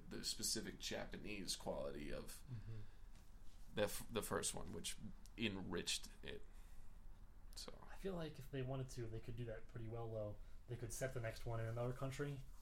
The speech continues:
Speaker 2: or multiple countries, and in the same way that this one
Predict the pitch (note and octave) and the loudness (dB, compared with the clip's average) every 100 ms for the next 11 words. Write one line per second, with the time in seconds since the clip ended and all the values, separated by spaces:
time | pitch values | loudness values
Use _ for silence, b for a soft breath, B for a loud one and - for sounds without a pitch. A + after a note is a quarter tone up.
0 | - - B2+ G#2+ A2 A2 A#2+ C3 C3 C#3 | -6 -4 0 2 2 0 -2 0 0 0
1 | C#3 - B B B B2 A2+ A2 - - | -2 -2 B B B 2 2 0 -4 -6
2 | - - - - - - - - B2+ B2 | -8 -6 -4 -4 -4 -4 -4 0 2 4
3 | D3 C3 B2 B2+ B2 - B2 G#2+ | 4 6 6 6 2 2 2 2